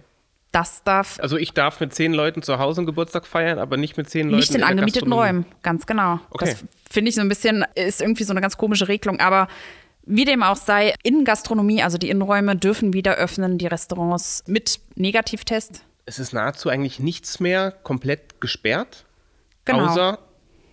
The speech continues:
Speaker 2: da spreche ich aus eigener Erfahrung, Veranstaltungen, die Stadthalle zum Beispiel, also Veranstaltungszentren, die gehen nach wie vor nicht. Im Innenbereich mit, also ich sag mal, Veranstaltungen im klassischen Sinne mit vielen hundert Leuten,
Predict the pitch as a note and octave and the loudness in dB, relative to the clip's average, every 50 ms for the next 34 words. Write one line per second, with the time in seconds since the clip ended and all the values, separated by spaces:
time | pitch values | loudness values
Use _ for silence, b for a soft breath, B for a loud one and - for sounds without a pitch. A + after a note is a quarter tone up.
0 | b b b b b B2 A#2 B2 A#2 B2+ B2+ A#2+ B2 A2 - - C#3 C#3 - C#3+ | b b b b b -12 -10 -6 -2 0 2 2 0 -2 -4 -4 -4 -4 -4 -8
1 | - - - - A2+ - - A#2+ B2+ C3 B2+ A#2 A2 - A2+ A2+ C3 C#3 D#3 D#3+ | -10 -6 -6 -6 -4 -2 -2 -2 0 0 0 -2 -2 -2 0 0 0 2 0 0
2 | D#3+ D#3 B B B B B B B - - - C#3 D3 - - - B2+ A#2 A2+ | 0 -2 B B B B B B B -4 -2 0 0 0 0 2 2 2 2 2
3 | A2 G#2+ G#2 G2 G2+ - - A#2+ A2 - - C3+ - - - C#3+ C3 A#2+ A2+ G#2+ | 0 -2 -2 -4 -6 -8 -6 -6 -4 -2 -2 -2 -2 -2 -2 -2 0 0 0 -2
4 | - - A#2+ G#2+ G#2 G2+ G2+ - - - F#2+ F2+ - - G2+ G#2+ - A2+ G2 - | -2 -4 -2 -2 0 -2 -2 -6 -8 -8 -8 -6 -6 -6 -6 -6 -8 -10 -8 -6
5 | - - C3 - - C#3 C3 B2+ - - - C3 C3 - - C3+ B2+ B B B | -6 -6 -4 -4 -4 -4 -4 -4 -4 -4 -4 -4 -4 -2 -4 -4 -4 B B B
6 | B B B - D#3 D3 D#3 D3+ C#3+ C#3 C3 B2+ - - - - A#2 G2 - - | B B B -2 0 2 2 2 2 2 0 -2 -6 -12 -20 -20 -20 -20 -20 -16
7 | - A2+ A2 A2+ A#2+ A#2 A2+ - - A#2 A2 - - C#3 A#2+ - - - - A2+ | -12 -10 -4 0 0 0 0 0 -2 -6 -4 -2 -2 -2 -2 -2 -4 -4 -4 -4
8 | G2+ F2+ - - - E3+ F3+ - - A3+ G#3+ F3+ C3+ B2 A2 G#2 G2 G#2+ A2+ A#2 | -4 -6 -6 -2 0 2 2 2 2 0 0 0 0 0 0 0 0 0 0 -2
9 | - - B2 A#2+ A#2 - - C3 A#2 A2+ - A#2 - A2+ - B2+ B2 G#2 F#2 - | -4 -2 -2 -2 -2 -2 -4 -4 -4 -4 -4 -2 -2 -2 0 0 -2 -2 -2 -2
10 | - G#2+ C3 C3 - - B2+ A#2+ A#2 A2+ A2 A2 G#2 - A2+ A2+ A2+ A2+ - - | -4 -4 -4 -4 -2 -2 -2 0 0 0 -2 -2 -2 -4 -4 -4 -4 -6 -8 -6
11 | A2+ G#2+ A2+ A2+ A#2 A2+ G#2+ G#2 - - C3 B2 A#2+ A2+ A#2+ A2+ A2+ A2 - A2+ | -4 -4 -2 -2 -2 -2 -2 -4 -2 -2 0 0 0 0 -2 -2 -2 -2 0 0
12 | G#2+ A2+ A2 A2+ A#2 A2+ | 0 0 0 -2 -4 -6